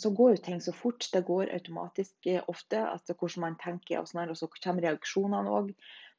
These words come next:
nesten automatisk. Og da er det ikke sånn at man stopper opp og tenker,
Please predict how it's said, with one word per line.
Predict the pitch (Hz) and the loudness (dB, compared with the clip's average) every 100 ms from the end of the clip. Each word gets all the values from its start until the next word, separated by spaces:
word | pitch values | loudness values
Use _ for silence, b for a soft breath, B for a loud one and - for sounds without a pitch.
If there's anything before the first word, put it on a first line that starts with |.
| - | -6
nesten | 190 208 - | -4 -2 -2
automatisk. | 185 180 185 185 185 - - - B B | -2 -2 -2 -2 -4 -4 -20 -20 B B
Og | 196 | 4
da | 196 | 8
er | 202 | 8
det | 214 | 6
ikke | 175 | 2
sånn | 170 | 0
at | 165 | 0
man | 170 160 165 - | -2 -2 -4 -4
stopper | 190 185 - 185 | -4 -2 -2 -2
opp | - | -6
og | 160 | -8
tenker, | 170 170 - 175 170 | -6 -8 -2 -2 -2